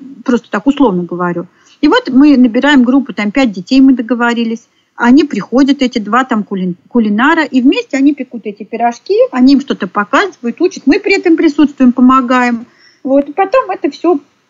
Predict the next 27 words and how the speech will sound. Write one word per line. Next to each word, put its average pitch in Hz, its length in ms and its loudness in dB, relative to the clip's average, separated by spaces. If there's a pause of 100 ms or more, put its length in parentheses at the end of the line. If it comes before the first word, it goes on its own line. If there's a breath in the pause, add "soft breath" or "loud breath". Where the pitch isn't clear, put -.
(140)
коллективно 311 500 0
поглощаем. 190 800 -4
То 226 60 -10
есть 214 100 -6
вот 302 160 -2
такие 247 300 0
вот 233 80 -2
у 226 40 2
нас 226 140 2
будут 220 300 -6 (360 soft breath)
два 240 220 2
раза 240 220 0
в 233 40 2
месяц 285 360 0
с - 40 -4
ними 269 200 6
мастер-класс. 214 640 -6
Причём 247 260 -2
все 269 160 -2
расходы 285 420 0
они 233 160 4
будут 262 260 0
брать 254 280 -2
на 233 80 0
себя, 190 400 -8
вот 185 100 -10
продуктовые, 277 800 0